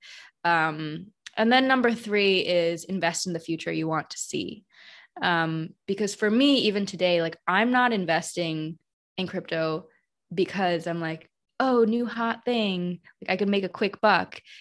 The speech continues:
It's that I fundamentally believe in the values of blockchain technology and what it can do, um, in terms of creating more transparency, more connection, more community.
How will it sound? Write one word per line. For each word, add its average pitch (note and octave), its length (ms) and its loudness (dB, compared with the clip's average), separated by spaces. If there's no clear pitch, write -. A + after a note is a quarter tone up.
It's F#3+ 120 -6
that F#3 140 2
I F#3 60 2
fundamentally F#3 640 0
believe E3 360 -2
in D#3+ 140 -2
the D#3+ 100 -4
values E3+ 800 4
of D#3+ 380 0
blockchain F#3 380 0
technology E3 800 -2
and E3 200 -6
what G3 280 0
it G3+ 120 0
can F#3+ 180 -2
do, E3 520 -2
um, E3 500 -2
in F3+ 80 -6
terms F#3 260 -6
of F3 60 -10
creating F3 260 -4
more D#3+ 120 -6
transparency, E3+ 1040 -4
more E3+ 140 -6
connection, E3+ 640 -6
more D#3+ 120 -4
community. D#3+ 680 -4